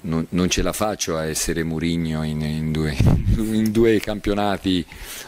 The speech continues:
o in un campionato all'Inter. Ho bi-, ho bisogno di più tempo per tentare di, di fare qualcosa che, che lui ha determinato per questo club. Non, non ci arriverò mai, sono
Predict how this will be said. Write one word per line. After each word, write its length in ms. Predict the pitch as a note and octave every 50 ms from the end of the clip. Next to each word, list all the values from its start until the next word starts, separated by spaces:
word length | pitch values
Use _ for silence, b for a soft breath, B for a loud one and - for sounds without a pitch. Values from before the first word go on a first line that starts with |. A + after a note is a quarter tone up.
| B B
o 120 | F#2 F#2
in 80 | F#2 F#2+
un 100 | F#2 E2
campionato 600 | - F#2+ F2+ D#2+ F2 F2+ F2+ F2 E2 D#2+ D#2+ E2+
all'Inter. 640 | D#2+ E2 E2 F2 E2+ D#2+ - - D2+ D2+ D2 C#2+
Ho 80 | D2 D2+
bi-, 240 | D2 D2 D#2 D2+ D2+
ho 140 | E2 D#2+ D#2+
bisogno 360 | D#2+ E2+ E2 G2 G2+ G2+ F#2+
di 120 | F2+ F2+ E2+
più 160 | E2+ E2+ -
tempo 400 | - A2+ A#2 A2 F#2 - F#2+ E2
per 240 | - - F2+ E2+ -
tentare 680 | - - F#2 F#2 E2 - - G2 G2+ G2+ G2 F#2 F2+
di, 160 | D#2+ F2 D#2+ - B B B B B B B B B B B
di 340 | - C#2+ E2 D#2+ D#2 - - - - - - - - - - - -
fare 440 | - - - - F#2+ F#2+ F#2+ F2 F2
qualcosa 1120 | - F2+ E2+ E2 D#2+ - - F2 E2+ F2+ F2+ D#2+ E2+ F2 E2 E2 D#2+ D#2+ D#2+ D#2 D#2 D#2 C#2 -
che, 240 | - - D#2 D2 C#2
che 680 | - - D#2+ D2+ D2+ D2+ D2 C#2+ C#2+ C#2 C2+ C2+ C2 C2+ C#2 - - - - -
lui 580 | E2+ F2 F#2 G#2 A2 A2 G#2+ G2+ G2 F#2 F2+ - - - -
ha 140 | G2+ F#2+
determinato 960 | F2+ E2 G2+ F#2+ - - F#2+ F2 F2 F2+ F2+ F2 F2+ F#2 G2 F#2+ F2 - F2+ D#2
per 180 | E2+ E2 D2
questo 320 | - - E2 - - E2 D#2
club. 300 | - E2+ E2+ D#2 C#2+ D#2
Non, 220 | D#2+ E2 F2 E2 - - - E2
non 160 | E2+ F#2 F2+
ci 120 | - -
arriverò 380 | G2 F#2 G2 F#2 F#2+ F2+ E2 D#2
mai, 360 | D2 D#2+ F#2 G2+ F2 D2+ C#2+
sono 360 | C#2 - F2 F2 E2+ E2 E2